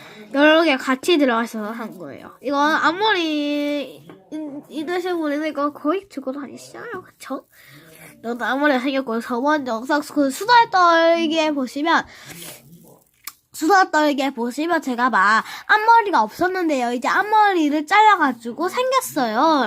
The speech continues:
한 말이 있습니다. 못 보신 분들은 보러 가세요. 알겠죠? 저는 링크 같은 걸 못 달기 때문에 <laughs> 죄송해요, 여러분들이. 라닝 풀-, 수다 떨기라 뜸 하면 저의 수다 떨기라고 영상이 나와 있습니다. 한번 보시러 가시죠.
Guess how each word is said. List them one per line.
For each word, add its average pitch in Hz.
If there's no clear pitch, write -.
한 311
말이 202
있습니다. 165
못 294
보신 381
분들은 247
보러 359
가세요. 302
알겠죠? 180
저는 359
링크 330
같은 392
걸 311
못 277
달기 339
때문에 294
<laughs> 440
죄송해요, 330
여러분들이. 311
라닝 330
풀-, 453
수다 508
떨기라 392
뜸 320
하면 370
저의 269
수다 440
떨기라고 254
영상이 202
나와 175
있습니다. 160
한번 180
보시러 196
가시죠. 214